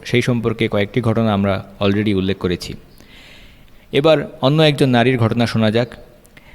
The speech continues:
যিনি তার নিজের একাকী নিঃসঙ্গ জীবনের যন্ত্রণার কথা নিজেই লিখেছেন একটি পোস্টে। মূল পোস্টটি তিনি দিয়েছিলেন ইংরেজিতে, সেটা বাংলায় অনুবাদ করে আপনাদের জন্য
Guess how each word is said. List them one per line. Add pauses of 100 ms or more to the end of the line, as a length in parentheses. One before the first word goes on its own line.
(220)
যিনি (320)
তার
নিজের
একাকী
নিঃসঙ্গ
জীবনের
যন্ত্রণার
কথা (460)
নিজেই
লিখেছেন
একটি
পোস্টে। (1040)
মূল
পোস্টটি
তিনি
দিয়েছিলেন (100)
ইংরেজিতে, (140)
সেটা
বাংলায়
অনুবাদ
করে
আপনাদের
জন্য